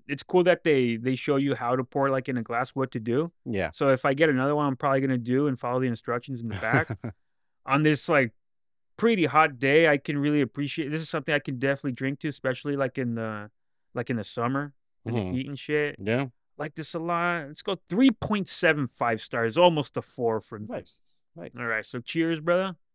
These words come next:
Speaker 2: Cheers.
Speaker 1: Mm-hmm. We're gonna get into Bloodsport now, man.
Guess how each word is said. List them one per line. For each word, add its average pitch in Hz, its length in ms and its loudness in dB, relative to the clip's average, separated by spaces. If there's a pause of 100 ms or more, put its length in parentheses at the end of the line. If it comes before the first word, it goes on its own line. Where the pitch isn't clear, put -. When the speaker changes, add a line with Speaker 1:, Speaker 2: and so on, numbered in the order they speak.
Speaker 2:
Cheers. 101 520 -6 (340)
Speaker 1:
Mm-hmm. 135 540 -6 (840)
We're 131 120 -4
gonna 196 140 2
get 196 80 4
into 180 200 0
Bloodsport 139 600 0
now, 107 240 -8
man. 131 400 -4